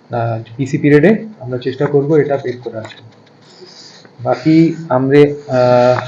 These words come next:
আমরা দেখেছি কি রিসেন্টলি একটা ট্রেন্ড হয়েছে যেখানে, আহ, কিছু লোক যেখানে বারবার রেড হচ্ছে কি, মতলব পুলিশ ওখানে বারবার রেড করছে বা ওখানে বেশি অ্যারেস্ট হয়েছে,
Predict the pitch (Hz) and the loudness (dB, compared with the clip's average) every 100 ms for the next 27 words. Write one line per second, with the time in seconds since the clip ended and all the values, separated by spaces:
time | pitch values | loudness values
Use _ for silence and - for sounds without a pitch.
0 | - 123 131 135 143 151 160 175 170 180 | -8 -4 0 2 2 2 2 2 4 4
1 | 175 170 - 135 131 - 151 160 151 151 | 4 -2 -10 -12 -10 -4 2 2 4 0
2 | 147 147 156 151 151 170 170 143 143 143 | 2 4 6 4 4 4 4 2 0 0
3 | 151 156 156 - _ _ _ - _ _ | 2 2 0 -12 _ _ _ -20 _ _
4 | _ 120 117 117 117 117 - - - - | _ -4 -2 0 0 0 -2 -4 -8 -6
5 | - - - - - - - - - - | -6 -8 -10 -8 -10 -8 -10 -10 -12 -14
6 | - 151 170 165 170 160 - - - 139 | -8 0 4 6 4 2 -10 -16 -6 -4
7 | 151 151 139 147 156 151 147 147 139 139 | 0 4 6 8 6 6 6 6 2 -2
8 | - 120 - - 120 113 131 127 127 123 | -10 -12 -12 -20 -20 -10 -4 -2 -2 -6
9 | 131 _ 127 123 - 139 143 143 139 139 | -18 _ -8 -8 -2 0 0 0 0 0
10 | 135 135 135 143 131 139 135 135 131 139 | 4 6 6 2 4 0 0 -4 -2 0
11 | 135 135 131 139 139 131 131 156 139 147 | 2 2 0 -4 -6 -2 -2 2 4 4
12 | 143 139 131 160 | 0 -4 -4 -4